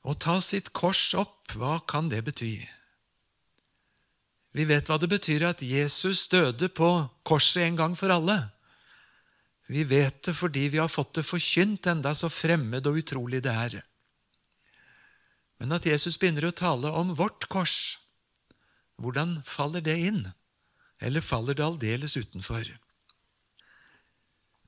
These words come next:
<clears throat> Jeg er blitt så glad i et bilde jeg viser på veggen bak her. Det ser ut som et, eh,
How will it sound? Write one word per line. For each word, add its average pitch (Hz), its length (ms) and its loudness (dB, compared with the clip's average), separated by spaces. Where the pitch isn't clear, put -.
<clears throat> 135 240 6
Jeg 123 80 2
er 151 80 2
blitt 165 200 2
så 175 120 2
glad 147 320 4
i 175 80 4
et - 120 -6
bilde 151 360 4
jeg 160 80 4
viser 147 320 4
på 165 200 2
veggen 139 320 0
bak 143 280 0
her. 170 240 0
Det 147 160 -2
ser 160 320 6
ut 151 180 0
som 180 220 4
et, 180 320 0
eh, 160 320 4